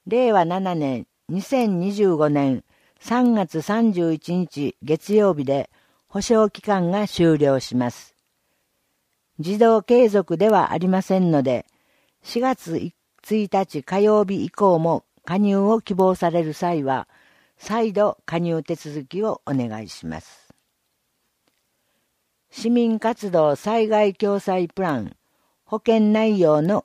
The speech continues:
一部。保証期間は、令和七年四月一日から、令和八年三月三十一日までです。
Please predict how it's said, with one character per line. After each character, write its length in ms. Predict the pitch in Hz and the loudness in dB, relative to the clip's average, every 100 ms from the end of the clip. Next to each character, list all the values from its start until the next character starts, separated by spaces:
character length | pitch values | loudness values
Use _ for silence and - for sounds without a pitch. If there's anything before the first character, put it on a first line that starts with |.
| _ | _
一 240 | 139 147 | -14 -10
部。 220 | 123 107 - _ _ _ _ _ _ _ _ _ _ _ | -8 -10 -12 _ _ _ _ _ _ _ _ _ _ _
保 160 | - 226 | -8 -4
証 300 | 247 233 226 | 0 0 0
期 100 | - | -4
間 300 | 226 196 156 | -2 0 0
は、 300 | 135 123 - _ _ _ - | -2 -4 -10 _ _ _ -4
令 300 | 214 247 220 | 0 2 2
和 120 | 175 | 2
七 320 | 170 202 196 | 0 -2 -2
年 300 | 165 151 120 | 0 -2 -2
四 160 | - 226 | -2 -2
月 260 | 214 - | -2 -2
一 320 | 156 - 185 170 | -6 -2 -2 -2
日 260 | 180 - | -6 -6
か 160 | - 156 | -6 -4
ら、 220 | 123 90 _ _ _ _ - | -4 -8 _ _ _ _ -4
令 260 | 220 233 | 0 2
和 140 | 196 151 | 2 2
八 320 | 151 - 185 | -2 -6 -2
年 260 | 156 131 - | 0 -2 -4
三 360 | - 202 220 202 | -6 -2 0 -2
月 280 | 160 131 | -4 -8
三 320 | 120 185 214 175 | -6 -2 -2 -2
十 260 | 147 131 | -2 -2
一 180 | 131 160 | -4 -4
日 280 | 170 170 151 | -4 -4 -4
ま 120 | 123 | -2
で 120 | 98 | -4
で 160 | 85 78 | -8 -10
す。 200 | - | -12